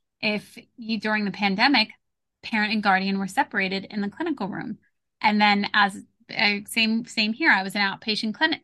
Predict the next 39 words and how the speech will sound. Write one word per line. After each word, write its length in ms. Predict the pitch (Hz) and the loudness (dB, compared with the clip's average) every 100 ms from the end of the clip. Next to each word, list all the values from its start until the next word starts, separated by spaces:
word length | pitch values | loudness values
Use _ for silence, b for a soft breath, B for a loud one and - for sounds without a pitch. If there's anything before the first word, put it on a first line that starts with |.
| - | -2
clinician 420 | 254 320 349 233 | 2 2 4 0
for 120 | 202 208 | 2 -2
a 80 | |
while, 340 | 196 185 190 208 b b b - | 0 0 0 -4 b b b -2
and 480 | 220 214 202 196 - _ _ - | 2 4 4 0 -4 _ _ 0
I'm 220 | 220 214 | 2 2
telling 480 | - - 277 294 277 | 0 -4 0 4 6
them 160 | 247 | 4
all 180 | 247 269 | 4 0
this 200 | 285 269 | 0 -2
information 560 | 269 277 277 285 262 269 | -4 0 2 2 2 -2
in 180 | 269 | -2
quick 260 | 262 311 262 | -4 -6 -8
two 160 | - 302 | -6 -6
to 80 | |
three 220 | 269 285 285 | -4 0 2
minutes, 380 | 311 294 285 - B B | 4 2 -2 -10 B B
and 120 | - 269 | -2 2
they 80 | |
weren't 260 | 285 320 330 | 4 6 4
a 120 | 285 | 4
part 180 | - 294 | 4 2
of 80 | 285 | 2
the 140 | 285 | 0
therapy 420 | 294 285 285 285 | 2 4 4 0
session, 460 | 277 277 285 302 277 | -2 0 0 0 -2
and 320 | - 254 254 254 | 2 2 4 2
best 280 | 330 320 | 2 0
of 80 | 339 | -6
luck, 240 | 294 302 302 | -2 -2 -2
see 200 | 330 311 | -2 -2
you 80 | |
next 360 | 294 302 - - | 0 -4 -8 -14
week. 320 | 339 330 285 - b b b | -4 -4 -4 -14 b b b
Whereas 640 | 226 233 226 202 202 208 - - | -2 2 4 4 2 0 -8 -2
now 480 | 220 233 285 226 202 | 2 4 4 2 0
with 140 | 196 | -2
Better 240 | 202 202 | -2 -2
Speech, 480 | 190 - 285 247 - | -4 -4 0 0 -2